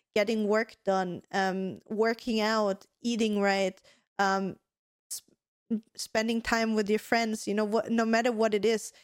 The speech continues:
um, creating good habits early on in your life, the longer you do something, the easier it's gonna go for you,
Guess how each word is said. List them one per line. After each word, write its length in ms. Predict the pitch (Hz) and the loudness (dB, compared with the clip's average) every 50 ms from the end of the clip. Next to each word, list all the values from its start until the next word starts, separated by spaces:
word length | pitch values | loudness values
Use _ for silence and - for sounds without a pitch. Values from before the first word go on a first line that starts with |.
| _ _ _ _ _ | _ _ _ _ _
um, 160 | 202 208 202 214 | -2 -2 -2 -2
creating 440 | - - 240 247 247 277 247 214 | 0 0 0 2 2 0 -2 0
good 200 | 226 247 254 247 - | 0 0 0 0 -2
habits 580 | 247 - 226 214 208 220 269 269 269 - - - | -4 0 0 0 0 0 -2 -2 -4 -6 -6 -2
early 300 | - 214 220 240 247 240 185 | 0 0 2 2 2 0 2
on 240 | - 196 214 220 | 2 2 2 0
in 140 | 240 240 233 | 0 2 2
your 100 | 226 214 196 | 0 2 2
life, 280 | 190 196 226 - - _ | 2 2 0 -2 -2 _
the 80 | 208 | 0
longer 300 | 214 208 196 196 214 233 | 0 2 2 2 0 0
you 140 | 233 214 214 | 0 0 0
do 180 | 190 220 226 240 | 0 0 -2 -2
something, 400 | - - 262 262 240 - 226 214 | -2 -2 -2 -2 0 0 0 0
the 80 | 208 - | 0 0
easier 360 | - 214 220 220 - 226 202 | 0 -2 -2 0 0 0 0
it's 140 | 202 190 - | 0 -2 -4
gonna 260 | - 202 196 202 196 | -2 -2 0 0 0
go 220 | 185 - 180 185 190 | 0 0 0 0 -2
for 180 | - - 175 | -2 -6 -6
you, 240 | 165 - - 160 214 | -4 -2 -4 -4 -6